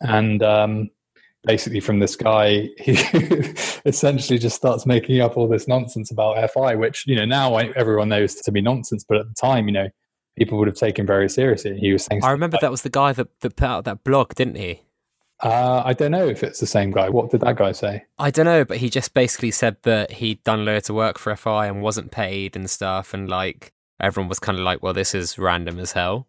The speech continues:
Speaker 2: <laughs> Like, it's just
Speaker 1: Mm.
Speaker 2: a random dev from Thailand that,
Speaker 1: Yeah, yeah, maybe it
Speaker 2: um,
Speaker 1: was the same guy. Yeah, it was the same guy.
Speaker 2: Yeah.
Speaker 1: And he was basically saying, you know, he sent me this email saying, "I know you're, you know, you've invested the most on this platform." He had all my details. He had the amount I'd invested. It was pretty scary, actually,
Speaker 2: Oh,
Speaker 1: especially at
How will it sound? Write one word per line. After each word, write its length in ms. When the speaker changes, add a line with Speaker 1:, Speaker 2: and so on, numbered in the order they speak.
Speaker 2:
<laughs> 140
Like, 480
it's 280
just 160
Speaker 1:
Mm. 180
Speaker 2:
a 120
random 540
dev 400
from 640
Thailand 800
that, 100
Speaker 1:
Yeah, 100
yeah, 220
maybe 260
it 40
Speaker 2:
um, 40
Speaker 1:
was 120
the 80
same 280
guy. 260
Yeah, 140
it 120
was 100
the 40
same 240
guy. 200
Speaker 2:
Yeah. 120
Speaker 1:
And 120
he 80
was 100
basically 420
saying, 540
you 80
know, 220
he 100
sent 180
me 60
this 160
email 180
saying, 280
"I 200
know 160
you're, 580
you 80
know, 80
you've 220
invested 420
the 60
most 320
on 60
this 120
platform." 460
He 100
had 140
all 100
my 140
details. 640
He 80
had 140
the 80
amount 260
I'd 160
invested. 480
It 60
was 80
pretty 180
scary, 340
actually, 360
Speaker 2:
Oh, 60
Speaker 1:
especially 360
at 60